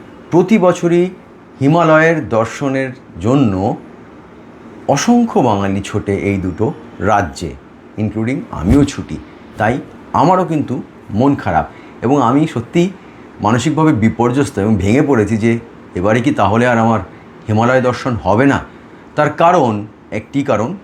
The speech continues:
সেটা হচ্ছে বর্ষা। মনসুন সাধারণত ভারতবর্ষ থেকে বিদায় নেয় অক্টোবরের দ্বিতীয় সপ্তাহে, আর এবারে পুজো এগিয়ে এসছে, সেপ্টেম্বরের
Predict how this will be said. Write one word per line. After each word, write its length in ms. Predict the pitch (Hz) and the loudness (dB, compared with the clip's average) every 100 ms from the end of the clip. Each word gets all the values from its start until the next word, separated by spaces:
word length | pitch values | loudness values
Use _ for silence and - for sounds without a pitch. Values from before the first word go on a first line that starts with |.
| - | -6
সেটা 160 | 110 | -2
হচ্ছে 320 | 98 - 131 185 - - 82 78 | -2 -4 -6 -8 -10 -18 -8 0
বর্ষা। 460 | 98 85 - 65 - - - - - - - - - - | 2 2 -4 -8 -8 -20 -20 -20 -20 -20 -20 -20 -18 -2
মনসুন 520 | 113 165 226 226 240 269 | 2 4 4 4 0 2
সাধারণত 680 | 160 151 160 170 165 190 | 0 0 2 0 0 -2
ভারতবর্ষ 460 | 196 131 123 120 131 147 | 0 0 0 -2 -6 -6
থেকে 180 | 156 202 | -2 -2
বিদায় 360 | 127 107 107 | 0 2 2
নেয় 320 | 113 160 220 311 - - - | 2 2 0 -4 -14 -8 0
অক্টোবরের 680 | 104 - 131 113 127 165 113 | 0 0 -2 0 2 0 0
দ্বিতীয় 320 | 123 131 160 | -2 0 0
সপ্তাহে, 460 | - 107 - 78 67 - - - | 0 -2 -2 -4 -4 -10 -16 -4
আর 140 | 95 | 0
এবারে 260 | 113 131 139 | 2 2 2
পুজো 260 | 139 139 | 2 4
এগিয়ে 400 | 147 147 147 170 | 4 4 4 2
এসছে, 280 | 160 - 147 156 - | 2 -2 -6 -8 -12
সেপ্টেম্বরের 680 | - 101 104 123 127 127 | -6 -4 -2 0 2 2